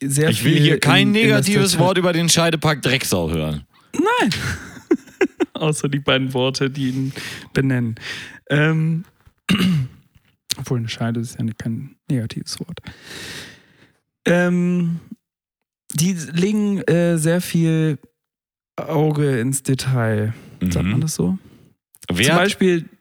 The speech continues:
Speaker 1: du, du hast es ja auch selber schon mir gesagt auf dem Weg dahin, weil, äh, Jens Bumsemann da auch schon drauf angespielt hat,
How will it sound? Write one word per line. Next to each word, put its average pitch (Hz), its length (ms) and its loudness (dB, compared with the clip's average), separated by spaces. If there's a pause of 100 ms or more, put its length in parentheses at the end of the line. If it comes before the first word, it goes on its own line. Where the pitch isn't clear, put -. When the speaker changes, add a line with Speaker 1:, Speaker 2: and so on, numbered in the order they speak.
Speaker 1:
du, 185 360 2
du 165 160 2
hast 180 200 0
es 151 140 2
ja 151 80 4
auch 135 100 2
selber 135 280 0
schon 127 380 -2
mir 131 220 2
gesagt 123 460 0
auf 120 180 -2
dem 123 160 0
Weg 127 120 -2
dahin, 127 360 0
weil, 113 280 0
äh, 110 380 -2
Jens 123 320 -2
Bumsemann 123 920 0
da 120 140 0
auch 120 180 -2
schon 135 180 -2
drauf 123 280 -2
angespielt 123 520 -2
hat, 123 140 0